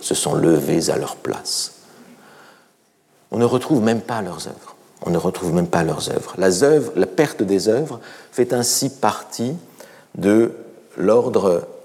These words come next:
normal des choses. Et, c'est le message de Baruch, seule la foi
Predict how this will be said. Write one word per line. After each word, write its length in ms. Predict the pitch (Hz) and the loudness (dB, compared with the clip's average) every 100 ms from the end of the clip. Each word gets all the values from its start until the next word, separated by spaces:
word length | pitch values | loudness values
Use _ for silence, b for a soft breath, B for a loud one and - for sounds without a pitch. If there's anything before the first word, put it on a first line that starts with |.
| - - | -14 0
normal 640 | 104 92 175 85 95 - - | 0 2 0 0 -2 -8 -12
des 100 | 85 | -10
choses. 500 | - - - - - _ - | -8 -8 -8 -10 -16 _ 0
Et, 220 | 98 - B B B B B | 2 2 B B B B B
c'est 180 | - 82 | -6 -6
le 60 | 80 | -2
message 640 | 90 - 104 98 - - - 73 | -2 4 4 4 -2 -8 -16 -10
de 60 | |
Baruch, 480 | 76 76 95 - - - b b b | -6 -6 -6 -10 -16 -20 b b b
seule 480 | - 117 117 101 78 - - - | 2 4 6 4 0 -10 -20 -10
la 120 | 80 85 | -6 -6
foi 800 | - - 101 113 - - - | -6 0 2 2 -2 -16 -20